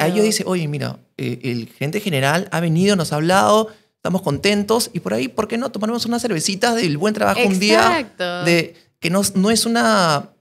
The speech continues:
Speaker 2: no, si bien apuntamos a tener procesos como corporación, no queremos ser, "Oye, que el gerente general está en su
Speaker 1: Inalcanzable.
Speaker 2: oficina". Claro, nunca lo vi, nunca lo conocí.
Speaker 1: Ajá.
Speaker 2: Y peor que me pueda tomar una gaseosita en una
Speaker 1: Ajá,
Speaker 2: cervecita. No, o
Speaker 1: ajá.
Speaker 2: sea,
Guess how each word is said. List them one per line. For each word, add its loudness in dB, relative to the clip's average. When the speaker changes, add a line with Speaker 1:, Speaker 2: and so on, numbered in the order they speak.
Speaker 2:
no, -2
si -4
bien 0
apuntamos 0
a -2
tener 0
procesos -2
como 0
corporación, 0
no 0
queremos -2
ser, 0
"Oye, -2
que -12
el -8
gerente -10
general -4
está -8
en -6
su -8
Speaker 1:
Inalcanzable. 2
Speaker 2:
oficina". 2
Claro, 4
nunca 2
lo 4
vi, 2
nunca 2
lo 4
conocí. 0
Speaker 1:
Ajá. -12
Speaker 2:
Y 0
peor 6
que 2
me 2
pueda 4
tomar 2
una 2
gaseosita 0
en 0
una 2
Speaker 1:
Ajá, 0
Speaker 2:
cervecita. -2
No, 0
o 4
Speaker 1:
ajá. -4
Speaker 2:
sea, 0